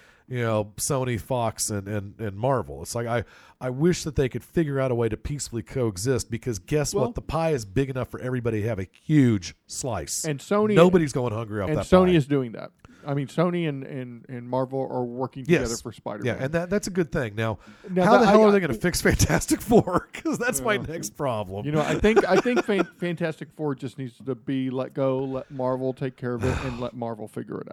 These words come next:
Speaker 2: out.
Speaker 1: It, it's amazing, and we completely understand why. But it, it's interesting that, that there's, there have been literal mentions of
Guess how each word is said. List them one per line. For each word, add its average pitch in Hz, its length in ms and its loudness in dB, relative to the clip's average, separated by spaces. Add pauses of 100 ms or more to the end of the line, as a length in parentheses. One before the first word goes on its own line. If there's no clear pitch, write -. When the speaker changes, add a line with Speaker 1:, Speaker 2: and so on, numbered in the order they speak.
Speaker 2:
out. - 120 -16 (280)
Speaker 1:
It, 147 160 0
it's 151 140 0
amazing, 127 500 -2
and 127 420 -4
we 156 240 2 (140)
completely 143 380 0
understand 107 340 -2
why. 101 300 0
But 101 100 -2
it, 110 140 0
it's 117 140 -4
interesting 117 480 -4
that, 95 180 0 (400)
that 113 160 -2
there's, 107 440 2 (240)
there 120 260 0
have 107 180 -2
been 101 320 -2 (160)
literal 143 480 2
mentions 110 920 -2 (180)
of 98 520 2